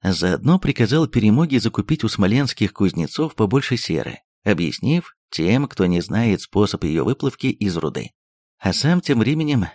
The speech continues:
с колёсных дел монастырским мастером принялся мастерить улей. После обеда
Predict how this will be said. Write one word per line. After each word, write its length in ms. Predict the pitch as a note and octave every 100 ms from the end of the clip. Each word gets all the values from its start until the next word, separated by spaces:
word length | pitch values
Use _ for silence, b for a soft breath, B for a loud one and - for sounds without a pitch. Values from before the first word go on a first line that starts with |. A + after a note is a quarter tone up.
| _
с 100 | -
колёсных 500 | E2 D#3 - F2 E2
дел 280 | A2+ C#3 F2
монастырским 720 | F2 F#2 - A2 B2 - C#2
мастером 460 | E2+ D#3+ - C#3+ C3
принялся 500 | E2+ D2+ E2+ - E3
мастерить 440 | A#2 - F#2 A#2 -
улей. 420 | D#2 C2 B1+ - _ _ _ _
После 340 | - F#2 F2+ D#2
обеда 440 | B1+ A2 G#2+